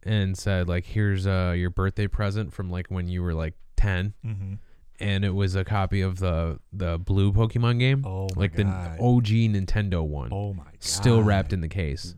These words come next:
Speaker 2: Wow.
Speaker 1: And everyone in the comments were like,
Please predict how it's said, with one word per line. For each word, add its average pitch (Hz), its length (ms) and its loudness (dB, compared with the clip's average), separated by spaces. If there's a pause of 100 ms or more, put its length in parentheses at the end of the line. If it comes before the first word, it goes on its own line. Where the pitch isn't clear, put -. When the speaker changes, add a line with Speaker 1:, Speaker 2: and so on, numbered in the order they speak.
Speaker 2:
Wow. 78 680 -6 (680)
Speaker 1:
And 92 100 0
everyone 90 340 0
in 87 80 -2
the 82 60 -4
comments 82 380 -4
were 73 80 -4
like, 76 280 -6